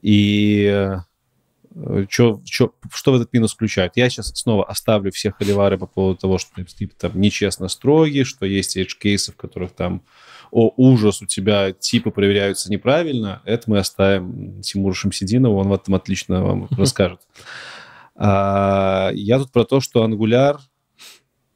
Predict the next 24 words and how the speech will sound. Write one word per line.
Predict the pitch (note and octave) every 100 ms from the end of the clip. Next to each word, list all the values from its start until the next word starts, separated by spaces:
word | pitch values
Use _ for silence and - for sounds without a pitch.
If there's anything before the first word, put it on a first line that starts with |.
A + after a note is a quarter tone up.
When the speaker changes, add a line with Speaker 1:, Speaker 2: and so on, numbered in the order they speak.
| _ _ -
Speaker 1:
волей-неволей | A2 A#2 A2 A2 A2 G#2
тебя | - G2
заставляет | F2+ G2+ G2 F#2+ F2+
изучать | F#2 - F#2
синтаксис | - F2 F#2+ - -
TypeScript. | F#2 - - - D3 D#3+
TypeScript, | F#2+ - F#2+ - G2 -
скрипт — | - - G#2 -
это | F#2+ F2+ F2 F#2
нет-нет, | G2 F#2 G2+ F2+ F2
да, | G#2+ G2
надо | F#2+ F#2+ F#2
множество | F#2+ F2+ F#2 - F#2
языковое, | F2+ F2+ G2+ B2 F3 E3+ D#3
надо, | C3+ G2 F2+ B2
Speaker 2:
Мгм. | A#2+
Speaker 1:
условно, | A#2 F#2 F2+
новый | F2+ F2+ F2+
синтаксис | E3+ D#3+ C#3 C3 C3
учить. | B2 A#2 - _ _ _
Людям, | A2 G2+
которые | G2 - G2
строгую | - G2 F#2+
типизацию, | - - G2 F#2+ - F#2 F2+